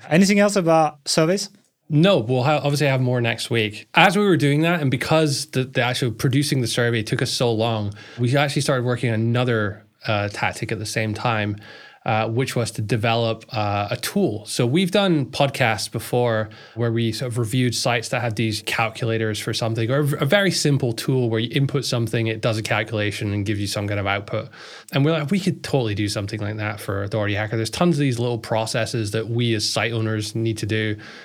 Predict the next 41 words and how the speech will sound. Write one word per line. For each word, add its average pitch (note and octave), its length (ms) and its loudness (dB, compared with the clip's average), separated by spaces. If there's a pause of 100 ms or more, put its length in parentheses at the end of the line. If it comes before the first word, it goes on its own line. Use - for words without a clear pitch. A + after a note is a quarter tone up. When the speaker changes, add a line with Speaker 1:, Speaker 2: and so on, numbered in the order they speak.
(220)
Speaker 2:
that G#2+ 180 2
we A2+ 140 -2
could G#2 320 -6
speed A2+ 420 -2
up. G2+ 320 -6 (160)
And, A#2+ 240 0
you E3 60 4
know, F3+ 80 4
we've, F3 240 2
we've C3+ 180 0
built D3 220 2
a - 20 -6
few C3+ 280 0
of A#2 100 -2
them A#2 380 0 (180)
for B2+ 280 2
Authority A#2 300 0
Hacker A2 260 -2
Pro B2+ 240 -2
before, A2 280 -2
but A2+ 100 -2
we've A#2 140 0
never F3 180 2
done C3 300 0
one B2 420 -2 (480)
with B2+ 240 2
the B2 80 2
explicit C3 560 -4
intent A#2 480 -2
of A2 460 -2
making A#2 400 -2
it G#2+ 120 -4
about G#2 440 -2
link A2 320 -2
building G2+ 400 -6 (180)
or G#2 140 -2
acquiring G#2 500 -2
links A2+ 220 -4
to G#2 120 -4
it. G2 140 -8
So C3+ 320 2